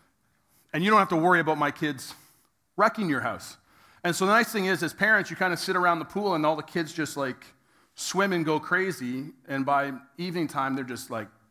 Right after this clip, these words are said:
passed out in their beds. So it's actually a great idea. But because we do that, we don't really do gifts as a big family. And so it's interesting when we come together, though, with relationships and emotions and everything like that,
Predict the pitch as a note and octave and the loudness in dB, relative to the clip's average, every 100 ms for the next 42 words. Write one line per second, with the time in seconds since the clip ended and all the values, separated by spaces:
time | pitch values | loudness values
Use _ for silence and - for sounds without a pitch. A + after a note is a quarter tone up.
0 | - C#3+ B2+ - C#3 C3 B2 A#2 C3+ - | -4 -2 -2 -4 -6 -4 -8 -6 -6 -8
1 | - - - - G3 B3 C4+ G3+ C#3 C#3 | -18 -20 -20 -10 -6 -4 -6 -4 -4 -2
2 | D3 C3+ B2+ F3 B2 - - - F3+ G3+ | 0 0 -2 -6 -8 -12 -4 -2 -2 4
3 | C4+ A#3 F#3 F#3 F3+ A3 G#3+ G#3 E3 F#3 | 4 4 2 2 4 2 2 2 2 -4
4 | C3+ G3 A#3 - D#3+ D3 F3 - G#3 A3+ | -4 2 2 2 -4 -2 -4 -2 -2 0
5 | F#3 B2 - - - _ _ G#3 G3+ A#3 | 0 -4 -8 -20 -20 _ _ -2 0 -2
6 | A3+ B3+ C#4 C#4 - A3 G3 - - C4+ | -2 -2 0 0 0 -2 -2 -4 -2 0
7 | D4 F#3 G3+ A3 G3 C#3 B2 A#2+ D#3+ E3 | 0 -4 -2 -2 -2 -6 -8 -10 -8 -8
8 | E3+ E3+ G3+ G3+ G#3 - E3+ D3+ - D3+ | -4 -4 -4 -4 -4 -4 -6 -8 -6 -2
9 | D#3 E3 G#3 - G3+ G3 D3+ D3 F3 G#3+ | 0 2 0 -2 -6 -6 -4 -4 -4 -4
10 | G#3 G3 E3+ C#3 C#3+ C3+ - | -6 -4 -4 -2 -4 -4 -8